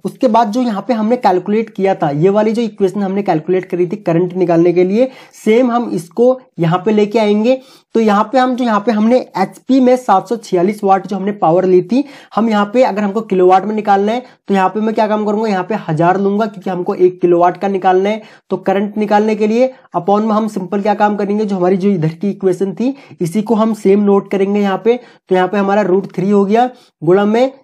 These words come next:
चार सौ पन्द्रह गुणा पावर फैक्टर हमने ज़ीरो पॉइंट एट फ़ाइव लिया है और जो इफिशिएंसी ली है हमने वो ली है ज़ीरो पॉइंट नाइन फ़ाइव। तो इसको कैलकुलेट कर, जो नीचे का पोर्शन है ये हमने already यहाँ पे कैलकुलेट किया हुआ है।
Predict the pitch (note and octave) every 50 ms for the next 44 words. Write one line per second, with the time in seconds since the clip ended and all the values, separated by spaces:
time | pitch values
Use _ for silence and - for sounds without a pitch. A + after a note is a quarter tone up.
0 | _ _ _ - - F3+ F3 F#3 F3+ F3 A3+ G#3 G#3 - G3 F#3+ G3 G3+ A3+ B3
1 | C4 C4+ C4+ _ _ _ _ _ _ - D3+ E3+ F#3 G#3+ B3 B3 - - F#3+ F3+
2 | F#3+ F#3+ - F#3+ F3+ F3 - G#3 F#3+ F#3 F#3+ G#3 F#3+ D#3 D#3 F3 F#3+ F3+ F#3 F#3+
3 | F#3+ F#3+ F#3+ - - - F#3 F3+ F3+ F3+ - - E3+ F3 F3 E3+ F3 F#3 G3 G3
4 | G3+ A3 A#3+ C4 B3+ - _ _ _ - F#3 F#3 F#3 G#3 G#3+ G#3+ F3+ D#3+ E3 G#3+
5 | G3+ G#3 A3 A3 G#3+ G#3 B3 A#3+ A3 A3+ A3 A3+ A3 G#3+ G#3 G#3 G#3+ B3 A#3+ A3+
6 | G#3 G3 F#3 F#3 F#3 G3+ F3+ D#3 E3+ F3 F3+ E3+ F3 F3+ E3+ E3+ E3 D#3+ D#3 D#3+
7 | D#3 D3+ D3+ D3+ D3 D3 _ - E3 F3 G3+ A#3 A3+ - _ - - - _ -
8 | G#3+ G#3+ - A3+ F#3 - - C4+ B3+ B3 A3 G#3+ G3+ A3 A#3 A#3+ A#3 - A#3 G#3+
9 | G3 F3 E3 G#3+ G3+ G3 G#3 G3+ B3 B3 C4 B3+ B3+ B3 A3+ G#3+ G#3 A#3 A3 A#3
10 | B3 A#3 A3+ G#3 G3 G3 G#3 G#3 G3+ F#3+ F3+ F3 F#3 F#3 F#3 G3 F#3+ F#3 F3 E3+
11 | G3+ G3+ F#3+ E3 E3 E3 F3+ F3+ F#3+ F3+ - - - F3 F#3+ G3 G3 G3 G3+ G#3+
12 | A3+ A#3+